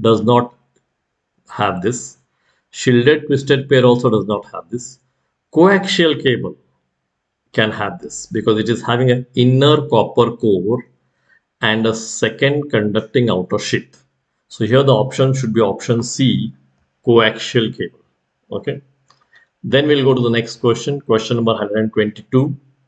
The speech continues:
Dash cable can carry signals of higher frequency range than dash cable. Okay, now if you're carrying signals of frequency range, means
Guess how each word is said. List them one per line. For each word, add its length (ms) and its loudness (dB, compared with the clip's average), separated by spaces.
Dash 480 0
cable 440 2
can 340 0
carry 340 2
signals 1040 0
of 260 0
higher 720 0
frequency 640 -4
range 540 -8
than 360 0
dash 320 -4
cable. 240 -10
Okay, 380 -4
now 240 2
if 180 0
you're 240 0
carrying 400 2
signals 800 0
of 280 -4
frequency 1000 0
range, 580 0
means 500 -4